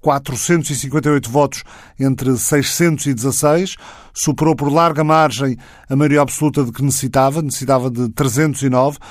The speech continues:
O anúncio foi feito pelo eurodeputado português Pedro Silva Pereira, que dirigiu o ato eleitoral enquanto segundo vice-presidente da Assembleia. A vitória de Metsola,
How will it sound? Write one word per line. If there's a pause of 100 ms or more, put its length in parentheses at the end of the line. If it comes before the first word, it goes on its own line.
(340)
O
anúncio
foi
feito
pelo
eurodeputado
português
Pedro
Silva
Pereira,
que
dirigiu
o
ato
eleitoral (280)
enquanto
segundo
vice-presidente
da
Assembleia. (360)
A
vitória
de
Metsola,